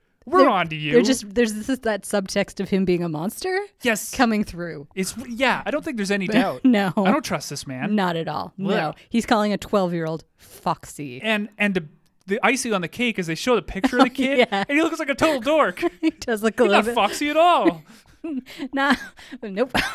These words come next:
Speaker 2: <laughs> He's definitely, like, a little twelve-year-old dweeb.
Speaker 1: Oh, yeah,
Speaker 2: Like,
Speaker 1: he picks his nose,
Speaker 2: <laughs> Yeah.
Speaker 1: a hundred percent.
Speaker 2: Like,
Speaker 1: Yeah.
Speaker 2: he's a kid who hasn't hit puberty yet.
Speaker 1: No, no.
Speaker 2: <laughs>
Speaker 1: He's got braces.
Speaker 2: Yeah.
Speaker 1: We're gonna see him later. He's wearing, like, a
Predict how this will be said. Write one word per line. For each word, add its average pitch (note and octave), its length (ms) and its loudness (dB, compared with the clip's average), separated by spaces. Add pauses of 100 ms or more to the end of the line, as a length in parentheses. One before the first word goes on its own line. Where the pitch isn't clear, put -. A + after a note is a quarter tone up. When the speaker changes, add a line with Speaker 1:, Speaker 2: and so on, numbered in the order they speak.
(280)
Speaker 2:
<laughs> - 0 - (640)
He's C#4+ 200 2
definitely, A3+ 380 4
like, G3+ 100 -2
a G#3 40 0
little G3+ 120 2
twelve-year-old F3+ 540 -2
dweeb. F3 320 -6
Speaker 1:
Oh, A#3+ 180 8
yeah, A3 100 6
Speaker 2:
Like, G3+ 80 4
Speaker 1:
he A3+ 60 2
picks D4+ 220 2
his F#3+ 160 -2
nose, D#3 340 2
Speaker 2:
<laughs> - 0 -
Yeah. B3 60 4
Speaker 1:
a A3+ 80 8
hundred A3 160 8
percent. F3+ 540 4
Speaker 2:
Like, G#3+ 160 -2 (200)
Speaker 1:
Yeah. D3 300 0
Speaker 2:
he's D4 100 0
a C#4 40 0
kid D#4+ 140 4
who C4+ 60 6
hasn't B3 200 6
hit - 180 -2
puberty F3+ 340 0
yet. E3 360 0
Speaker 1:
No, D#3 300 6 (220)
no. C4+ 240 6 (240)
Speaker 2:
<laughs> - 20 -20
Speaker 1:
He's F#3+ 120 -6
got G#3 160 2
braces. G3+ 640 2 (240)
Speaker 2:
Yeah. G3+ 80 -2
Speaker 1:
We're G#3+ 60 2
gonna A3 120 2
see A3 160 -4
him F#3+ 100 0
later. F#3 200 2
He's F3 120 -2
wearing, F#3 180 0
like, F3 140 -4
a D#3 140 0